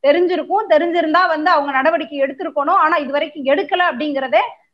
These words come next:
நாங்க சொன்ன மாதிரி அவரை வந்து பாதுகாக்க வேண்டும் என்ற நோக்கம்தான்.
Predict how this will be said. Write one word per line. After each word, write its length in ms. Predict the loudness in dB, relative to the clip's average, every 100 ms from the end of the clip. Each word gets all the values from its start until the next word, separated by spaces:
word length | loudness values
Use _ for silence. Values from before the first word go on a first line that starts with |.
| _
நாங்க 180 | -6 0
சொன்ன 240 | 2 2
மாதிரி 560 | 2 0 -2 -4 -4 0
அவரை 260 | 0 0
வந்து 200 | -2 -2
பாதுகாக்க 560 | 2 2 4 0 0 -2
வேண்டும் 360 | -2 -2 -4
என்ற 280 | -4 -4 -4
நோக்கம்தான். 560 | -4 -6 -6 -4 -4